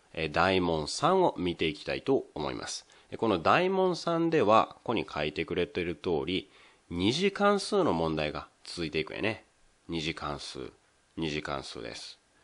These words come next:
それじゃあ、この二次関数ってどんな関数かっていうと、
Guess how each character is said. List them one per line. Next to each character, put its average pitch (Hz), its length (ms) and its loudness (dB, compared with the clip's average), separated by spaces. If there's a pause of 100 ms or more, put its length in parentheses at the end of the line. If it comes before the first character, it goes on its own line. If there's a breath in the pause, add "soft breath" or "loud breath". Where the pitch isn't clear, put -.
(560 soft breath)
そ - 280 -2
れ 254 100 4
じ 247 80 0
ゃ 78 80 4
あ、 67 60 -2
こ - 160 -6
の 71 160 -2
二 131 200 0
次 175 160 -2
関 175 300 -2
数 156 220 0
っ - 20 -2
て - 320 -8
ど 95 140 0
ん 120 100 0
な 120 140 2
関 113 320 -2
数 95 200 -6
か - 120 -10
っ 65 80 -10
て - 120 -14
い 67 120 -6
う - 20 -4
と、 92 300 -4